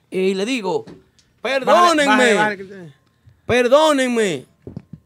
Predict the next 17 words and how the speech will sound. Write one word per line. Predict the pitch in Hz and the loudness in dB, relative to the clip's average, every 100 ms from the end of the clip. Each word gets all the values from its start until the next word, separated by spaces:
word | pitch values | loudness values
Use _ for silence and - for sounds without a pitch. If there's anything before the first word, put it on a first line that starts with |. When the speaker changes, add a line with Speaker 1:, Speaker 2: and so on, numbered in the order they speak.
| _ | _
Speaker 1:
Sácame | - 113 120 | -20 -16 -14
la | 113 | -14
vaina, | 98 - | -16 -20
espérate. | - 92 _ _ _ _ _ _ _ _ _ _ _ _ | -20 -20 _ _ _ _ _ _ _ _ _ _ _ _
"Perdónenme. | 220 233 208 277 269 233 208 180 135 _ _ _ _ _ _ _ | -2 0 2 2 2 -2 -4 -6 -8 _ _ _ _ _ _ _
No | 208 285 | -2 0
le | 262 | 0
voy | 220 233 | -2 -4
a | 226 | -4
tocar | 208 - 220 208 | -10 -4 -2 -2
su | 170 | -4
música, | 170 220 240 - 143 131 107 _ | -4 -4 -4 -8 -10 -8 -10 _
señor | - 160 165 | -14 -6 -2
abogado, | 160 156 208 190 151 | 0 0 0 0 -2
perdóneme. | 156 139 220 214 165 139 107 _ _ _ _ | -4 0 0 2 -2 -4 -8 _ _ _ _
Familia, | 165 170 262 247 190 165 | -4 0 0 0 -4 -4
perdóneme. | 175 156 240 247 202 165 135 113 | -8 -4 -2 -2 -4 -6 -10 -14